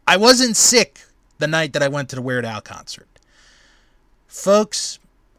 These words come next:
I will probably say this a thousand times. If you have never been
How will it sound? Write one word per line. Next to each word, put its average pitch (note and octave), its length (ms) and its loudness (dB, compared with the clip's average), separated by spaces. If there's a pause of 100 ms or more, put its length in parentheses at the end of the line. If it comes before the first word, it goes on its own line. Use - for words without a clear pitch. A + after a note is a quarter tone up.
I F3+ 320 -6
will F#3 160 -6
probably F#3+ 720 2
say D3 380 -8
this B2+ 340 -12
a G#2+ 60 -20
thousand A#2+ 500 -14
times. G#2 600 -16 (920)
If E3 240 -8
you G#3 360 -2
have D#3+ 260 -6
never D3 460 -6
been G2 400 -10